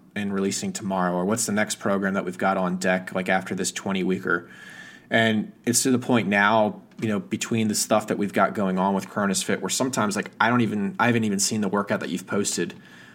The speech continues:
for a day, and then I'm f-, I'm finding myself, like, scrolling through Instagram, figuring out, like, okay, where are these guys at? 'Cause someone's asked a question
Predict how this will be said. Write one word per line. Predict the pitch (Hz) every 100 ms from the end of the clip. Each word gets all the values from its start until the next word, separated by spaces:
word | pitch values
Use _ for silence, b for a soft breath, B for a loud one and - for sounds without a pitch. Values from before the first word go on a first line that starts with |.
| B
for | - 120
a | 104
day, | 92 95 92 92 92 -
and | 113
then | 107
I'm | 104
f-, | 110 - -
I'm | 110
finding | 107 113 104 104
myself, | 104 - 110 101
like, | 98 92
scrolling | - - 107 107
through | 110 101
Instagram, | 104 - 101 101 98
figuring | 98 98 98
out, | -
like, | 90 -
okay, | 113 113
where | 98 107
are |
these | 104 101
guys | 107 95 95
at? | 90 -
'Cause | -
someone's | - 104 101
asked | 98 -
a | -
question | - 98 - 98 95